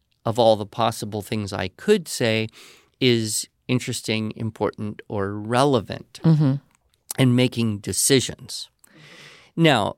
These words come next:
Speaker 1: if that funnel is three times as wide and there's, say, fifty ideas and you only want six or seven,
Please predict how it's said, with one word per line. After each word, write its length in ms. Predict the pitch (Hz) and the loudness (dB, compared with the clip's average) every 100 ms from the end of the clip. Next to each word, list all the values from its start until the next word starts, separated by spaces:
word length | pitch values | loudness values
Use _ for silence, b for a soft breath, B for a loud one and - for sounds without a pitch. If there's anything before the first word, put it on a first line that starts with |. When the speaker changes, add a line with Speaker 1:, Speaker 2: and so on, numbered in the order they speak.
| - | -2
Speaker 1:
if 220 | 147 - | -2 2
that 240 | 135 - | 0 0
funnel 460 | - 185 180 139 117 | 2 4 4 4 2
is 420 | 113 110 - - _ _ _ _ _ _ _ | 0 -2 -8 -12 _ _ _ _ _ _ _
three 320 | - - 151 123 | -12 0 2 2
times 340 | 147 175 185 | 2 2 2
as 200 | 123 92 | -2 -2
wide 380 | 104 95 120 131 | -2 -2 -4 -4
and 160 | 107 | -4
there's, 200 | 113 104 - | -4 -6 -6
say, 260 | - - - _ - | -6 -6 -10 _ 2
fifty 520 | 208 - - 117 - | 2 0 -10 -8 -8
ideas 720 | - 107 - 98 104 123 131 | -8 -10 -10 -12 -8 -8 -6
and 260 | - 123 117 | -8 -6 -4
you 180 | 113 120 | -4 -4
only 380 | 143 139 120 113 | -2 -2 -2 -4
want 380 | 113 104 101 - _ _ _ - | -4 -4 -4 -8 _ _ _ -12
six 420 | - - 110 - | -8 -6 -6 -8
or 100 | 95 | -8
seven, 520 | - 95 98 113 160 | -6 -8 -8 -10 -10